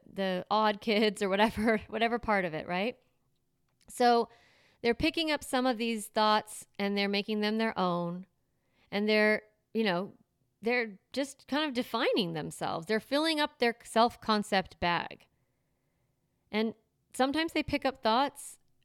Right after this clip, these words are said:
or self-concepts that you don't love, right? This happens when your kids start hanging out with other kids and you're like, "Uh, don't hang out with that kid. That's not, like, that's not a good kid," <laughs> or whatever. Or, like, "He's the mean one," or, "He's the one who,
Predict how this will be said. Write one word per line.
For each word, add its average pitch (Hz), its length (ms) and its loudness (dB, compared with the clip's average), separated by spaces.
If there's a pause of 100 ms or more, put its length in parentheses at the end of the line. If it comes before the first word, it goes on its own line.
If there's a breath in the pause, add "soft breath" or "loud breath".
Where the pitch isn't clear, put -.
(200)
or 208 180 -2
self-concepts 226 840 -2
that - 200 -2
you 233 180 0
don't 285 260 2
love, 202 440 2 (720)
right? 226 240 2
This 277 140 -2
happens 277 420 0
when 220 120 -2
your 208 120 -2
kids 226 240 -4
start 208 200 -4
hanging 208 260 -4
out 208 160 -2
with 196 140 -6
other 196 200 -2
kids 220 540 -2 (360 loud breath)
and 208 140 0
you're 208 180 0
like, 190 420 2
"Uh, 208 440 2
don't 262 180 2
hang 381 160 2
out 226 60 4
with 233 80 4
that 330 140 2
kid. 196 400 2
That's 294 300 -2
not, 196 220 -4
like, 202 180 -6
that's 247 220 -6
not 220 120 -2
a 262 40 -2
good 320 200 -2
kid," - 300 -4 (140)
<laughs> - 140 -20
or 190 100 -2
whatever. 175 360 -2 (280 loud breath)
Or, 196 80 0
like, 190 180 2
"He's 233 200 -4
the 311 120 -4
mean 349 240 0
one," 175 240 0
or, 165 80 -4
"He's 190 260 -4
the 220 80 -4
one 233 160 0
who, 254 220 2